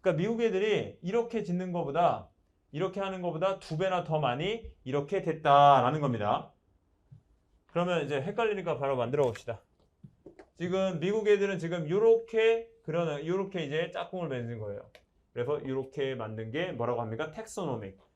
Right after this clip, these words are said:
텍소노믹이 뭐 동물, 동식물 분류학적으로 지었다. 이렇게 쌍을 만들었습니다.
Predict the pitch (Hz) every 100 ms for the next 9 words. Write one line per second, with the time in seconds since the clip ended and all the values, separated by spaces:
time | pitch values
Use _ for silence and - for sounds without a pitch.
0 | _ _ _ - _ _ - 208 208 196
1 | 175 170 185 214 214 156 123 117 - 160
2 | 170 180 190 220 240 240 - _ - 170
3 | 208 214 202 208 196 214 240 247 - _
4 | _ _ - 151 147 131 117 107 98 98
5 | 95 - _ - _ - _ _ _ -
6 | _ - _ - _ - 151 131 147 190
7 | 202 - 120 107 - 104 95 95 131 143
8 | 156 170 143 110 110 101 104 95 98